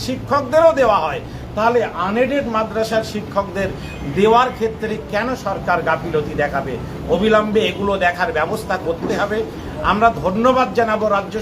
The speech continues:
সরকারকে যে তারা দ্বিতীয় পর্যায়ে তিনশো আটত্রিশটি মাদ্রাসাকে আনএডেড হিসাবে অনুমোদন দিয়েছে, কিন্তু মাদ্রাসার শিক্ষকদের তারা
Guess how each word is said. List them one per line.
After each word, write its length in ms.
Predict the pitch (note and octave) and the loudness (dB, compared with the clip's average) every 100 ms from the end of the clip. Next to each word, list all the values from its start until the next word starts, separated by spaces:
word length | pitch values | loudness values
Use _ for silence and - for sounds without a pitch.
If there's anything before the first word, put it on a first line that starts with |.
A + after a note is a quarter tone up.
| G#3+ | -4
সরকারকে 480 | G#3+ G#3+ G3+ - G#3 G3+ - - - D#3+ | -2 -2 -4 -4 -8 -8 -12 -14 -8 -6
যে 80 | G3 | 2
তারা 180 | G3+ A3 A3 E3 | 4 4 2 0
দ্বিতীয় 340 | A3 B3+ C4+ A#3 | -2 2 2 4
পর্যায়ে 460 | G3+ F#3+ G3+ G3 G3+ G3 - - A3 | 2 0 -2 -2 -2 -6 -12 -14 -4
তিনশো 400 | A3+ A#3+ A3+ A#3+ A3+ F3+ F3+ | -2 0 0 2 2 4 2
আটত্রিশটি 580 | G#3 F#3+ G#3+ F#3 - G3+ F3+ | 2 -4 -4 -4 -6 -4 -2
মাদ্রাসাকে 600 | E3+ E3+ F3+ F#3+ F3 F3+ F3 D3+ | -2 -2 -6 -4 -4 -4 -2 0
আনএডেড 400 | E3+ G3+ G#3 G#3 F3 | 0 0 0 0 0
হিসাবে 260 | E3+ F3 E3+ D#3 | 0 0 2 2
অনুমোদন 400 | D#3 D3 D3 C#3 C3 | 0 -4 -4 -6 -8
দিয়েছে, 340 | A#2 A2 A#2 G2 - - - - | -10 -10 -10 -12 -12 -12 -14 -4
কিন্তু 220 | G3 G3+ G3+ F3 | -2 2 2 2
মাদ্রাসার 520 | F#3 G#3 G#3+ A3 G#3+ - | 0 -2 -2 0 -2 -2
শিক্ষকদের 600 | G#3+ D#3 A3+ A3+ A3+ A#3+ - - - - | -6 2 2 2 0 0 -2 -12 -14 -6
তারা 220 | F3+ F#3+ | 0 2